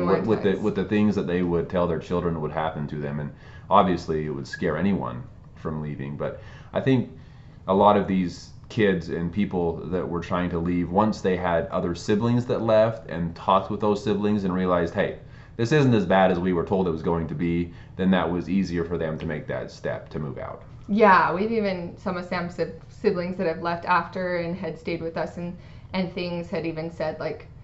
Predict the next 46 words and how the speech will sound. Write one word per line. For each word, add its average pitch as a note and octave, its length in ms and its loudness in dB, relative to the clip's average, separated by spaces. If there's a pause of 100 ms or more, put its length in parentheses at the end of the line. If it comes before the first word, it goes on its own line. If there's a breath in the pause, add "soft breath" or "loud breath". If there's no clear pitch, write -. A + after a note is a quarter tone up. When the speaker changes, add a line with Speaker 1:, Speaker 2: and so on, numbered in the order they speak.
(280 loud breath)
Speaker 1:
"Okay, G#3+ 240 -4
after F#3 320 -2
spending F#3 300 -4
some F3 160 -6
time G3 220 -2
with F#3 140 -4
you E3+ 80 -4
guys, E3 400 0
realizing E3 520 -2
that D#3 180 -6
people - 220 -4
on E3 120 -2
the - 60 -10
outside, - 600 -6
like, - 240 -10
are F3 200 -4
kind G3 440 -4
and E3+ 180 -4
nice F#3+ 420 -2
and E3 300 -4 (200 loud breath)
Speaker 2:
Yeah, - 100 -10
but - 100 -8
Speaker 1:
willing F#3+ 200 4
Speaker 2:
you F#3+ 60 4
Speaker 1:
to F#3+ 60 4
Speaker 2:
can F#3+ 40 6
Speaker 1:
do F#3+ 40 6
nice G3 160 2
Speaker 2:
actually G3+ 60 0 (100)
Speaker 1:
things, G3+ 100 8
Speaker 2:
live G3 80 8
a G3+ 40 6
Speaker 1:
and F#3+ 100 6
it's F#3 80 6
Speaker 2:
happy F#3 120 6
Speaker 1:
not G#3 180 8
Speaker 2:
life. F3+ 220 6
Speaker 1:
scary, G#3 380 6
and F3 120 -4
we F#3+ 80 -4
can F#3 100 -2
Speaker 2:
Yeah. F#3+ 120 2
Speaker 1:
be - 60 2
happy," F#3 460 0
and, E3+ 260 -4 (520 loud breath)
um, F3+ 520 -4